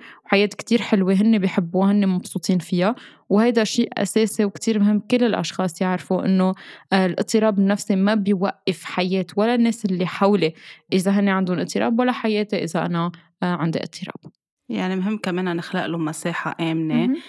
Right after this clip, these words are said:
Speaker 2: آه، نسمع لهم، مثل ما قلت بالحديث، ما نسخف لهم الشيء اللي عم بيقطعوا فيه،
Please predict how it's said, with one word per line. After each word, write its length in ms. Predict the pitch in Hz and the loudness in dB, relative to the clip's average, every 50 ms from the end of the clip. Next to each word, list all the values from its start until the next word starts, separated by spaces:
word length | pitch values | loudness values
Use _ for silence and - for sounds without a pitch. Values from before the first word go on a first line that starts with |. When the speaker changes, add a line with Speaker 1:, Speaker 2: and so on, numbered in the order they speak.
| - - _ _ - | -20 -20 _ _ -10
Speaker 2:
آه، 220 | - 156 151 151 | -8 -6 -4 -4
نسمع 520 | 165 165 170 170 - - - 185 175 170 170 | -4 -4 -4 -6 -6 -6 -4 -2 -2 -2 -2
لهم، 340 | 165 170 165 165 175 170 - - | -4 -2 -2 -2 -4 -4 -6 -6
مثل 340 | 170 175 185 185 - - 170 | -4 -4 -4 -6 -4 -4 -4
ما 140 | 160 143 | -4 -4
قلت 240 | - 170 - - - | -4 -6 -8 -8 -8
بالحديث، 800 | 160 151 156 156 - 165 160 170 180 175 180 180 - - - - | -8 -6 -6 -6 -6 -8 -8 -6 -6 -6 -6 -6 -6 -10 -10 -8
ما 200 | 165 160 160 175 | -6 -4 -4 -4
نسخف 540 | 190 190 190 - 175 - - - 185 - - | -4 -4 -4 -6 -8 -6 -8 -8 -8 -6 -4
لهم 80 | 165 160 | -4 -4
الشيء 240 | 165 - - 165 | -4 -6 -6 -6
اللي 100 | 156 156 | -6 -6
عم 160 | 143 131 131 147 | -6 -6 -6 -8
بيقطعوا 420 | 160 - - - - 147 147 147 | -8 -10 -10 -8 -8 -6 -6 -8
فيه، 380 | 147 - - 160 165 165 165 | -8 -8 -6 -4 -4 -4 -4